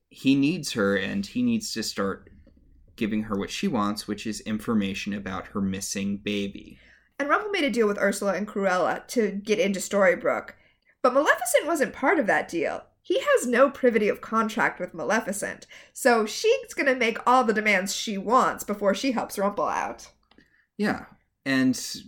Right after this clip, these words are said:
Speaker 1: she, I know F-, Maleficent's a villain, technically, but again, she's done less harmful stuff than basically all of the main characters, and her main goal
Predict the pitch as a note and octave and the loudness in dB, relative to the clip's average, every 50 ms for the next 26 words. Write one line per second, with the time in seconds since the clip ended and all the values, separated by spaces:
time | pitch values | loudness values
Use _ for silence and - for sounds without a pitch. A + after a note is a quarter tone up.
0 | - - - _ _ _ _ _ _ _ - - - - D3+ F3+ F3+ D3 A#2 - | -18 -20 -20 _ _ _ _ _ _ _ -10 -10 -8 -8 -6 -8 -8 -10 -10 -14
1 | - - - - - - - - _ _ _ _ - - _ _ _ _ _ _ | -14 -16 -16 -16 -18 -18 -20 -20 _ _ _ _ -20 -20 _ _ _ _ _ _
2 | _ _ _ _ _ _ _ _ _ _ _ _ _ _ _ _ _ _ _ _ | _ _ _ _ _ _ _ _ _ _ _ _ _ _ _ _ _ _ _ _
3 | _ _ _ _ _ _ _ _ - B2+ C3+ D#3 F3+ A3+ A#3 G#3+ G3 D3+ - - | _ _ _ _ _ _ _ _ -8 -4 -2 0 2 4 4 4 4 2 -2 -8
4 | - - - _ _ - - - C3 C#3 C#3 C3+ C3 C3 - - - - C3+ B2+ | -18 -20 -20 _ _ -14 -8 -4 0 2 2 2 2 2 -2 -4 -4 -2 0 0
5 | A#2 - - - - - - - _ _ _ _ - - A#2+ A#2 A2 G#2 G2+ G2+ | 0 0 -2 -6 -6 -8 -10 -10 _ _ _ _ -8 -4 -4 -2 -2 -4 -6 -2
6 | G#2 A2 A2+ B2 C3 C3+ C#3 C#3 D3 D3 C#3 - C#3+ C#3 C3+ - D#3 D#3 D3+ - | 2 2 4 4 4 4 4 4 2 0 0 0 -2 -2 -2 0 -2 -4 -4 -2
7 | - D#3 D3+ D3+ D3+ D3+ - _ _ _ _ _ _ _ _ _ _ _ _ _ | 0 2 2 4 2 0 -2 _ _ _ _ _ _ _ _ _ _ _ _ _
8 | _ _ _ _ _ - C3+ C3 B2+ - - - - C3+ D#3+ F#3+ G#3+ G3+ G3+ G3 | _ _ _ _ _ 4 6 6 6 4 0 -4 -4 -2 0 0 2 2 2 0
9 | - - A3+ A3+ - - C#4+ C#4+ C4+ A#3 E3+ C#3 C#3+ D#3 - - - - C3 C3 | 0 -2 -2 -2 -2 -2 0 2 2 2 2 2 2 2 0 -4 -2 0 0 0
10 | C3 - - C3+ B2 - - A#2+ A#2 A2 A2+ - - A2 G#2 G2 G2 G2+ G#2 G2+ | 0 0 -2 -4 -4 -2 -2 -2 -2 -2 -4 -2 0 0 0 0 0 -2 -4 -4
11 | - A#2+ G#2 - A#2+ A2 - - F#2 G#2 G#2+ G#2+ - - A#2+ A2+ G#2+ G#2 G#2 G#2 | -4 -6 -6 -4 -4 -4 -4 -4 -6 -6 -6 -6 -4 -2 -2 0 0 -2 -4 -6
12 | - G#2 G#2 G#2 G#2+ G#2 - - C3+ C3 C3 B2+ - - - A2+ A2 G#2+ - - | -8 -8 -6 -6 -6 -6 -2 0 0 0 0 -2 -6 -10 -8 -6 -4 -6 -4 -2
13 | - D3 D#3 D#3 D3 C3+ B2+ B2+ B2+ B2+ A2+ A#2+ A2+ A2 A2+ A2 A2 A2 G#2+ - | 0 0 2 2 2 2 2 4 2 2 2 2 2 4 4 2 2 0 -2 -4
14 | - | -8